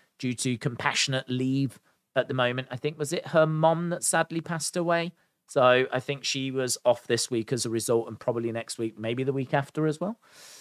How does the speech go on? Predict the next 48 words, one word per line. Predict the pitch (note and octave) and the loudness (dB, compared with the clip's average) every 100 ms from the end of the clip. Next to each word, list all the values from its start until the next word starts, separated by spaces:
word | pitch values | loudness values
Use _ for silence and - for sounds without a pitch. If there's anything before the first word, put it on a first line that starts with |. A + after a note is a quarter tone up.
| - - | -4 4
Um, | D3 C#3+ C#3+ - | 6 6 0 4
but | E3 E3 | 4 6
anyway, | F3 B2+ B2 | 2 4 4
there | A#2+ C3+ D3 | 2 2 6
are | C#3+ C#3 | 8 8
some | - D3 B2+ B2 | 6 4 2 0
names | B2+ C#3 D3+ A2 G2+ - - - _ _ | -2 0 -2 -6 -6 -2 -2 -4 _ _
that | A#2+ A#2+ | -2 0
are | |
down | A#2 B2 A#2 A#2 A#2 G#2+ _ - | 2 4 6 4 0 -4 _ -6
in | C3 C3 | -2 0
N | A#2+ | -2
X | G#2+ - | -2 -4
T | - A2 G2 G2+ _ _ - | 0 -2 -2 -6 _ _ -2
doing | C3 B2+ A#2+ | 0 2 0
some | C3 A2 | 0 0
stuff | - A2+ - | 2 2 0
from | A2+ | -4
the | G#2+ | -4
main | G#2+ G2+ | -4 -2
roster, | G#2+ - C3+ | 0 0 -2
and | B2+ | -4
there | C3+ | -2
seems | - G3 E3+ | -2 -2 -4
to | |
be | G3+ | -6
quite | - F#3+ G#3 | 2 2 4
a | |
nice | F3+ F3+ - | 2 2 0
connection | - E3 - - F#3 D#3+ | -2 -2 -2 0 0 -2
now. | A2+ F#2+ G2 A#2 _ _ _ _ - | -4 -4 -6 -10 _ _ _ _ 4
Uh, | B2+ C3 | 4 6
I | |
think | B2+ G3 G3 | 2 0 2
Tri-, | F#3 - | 0 4
uh, | D#3 C#3+ C#3+ | 6 6 2
Vince | D#3+ D#3 E3 | -2 2 4
always | D3+ D3 C#3+ C#3+ | 6 6 4 2
kind | D3+ C#3 | -2 -4
of | - _ _ | -6 _ _
kept | - D3+ - | 0 2 2
them | C#3+ | 0
at | C#3 | 0
a | C3 | 0
bit | D#3+ | 2
of | D3 | 4
a | D3+ | 2
distance, | D3 D#3+ - G#2+ G#2 A#2+ - | 4 4 4 0 -10 -4 0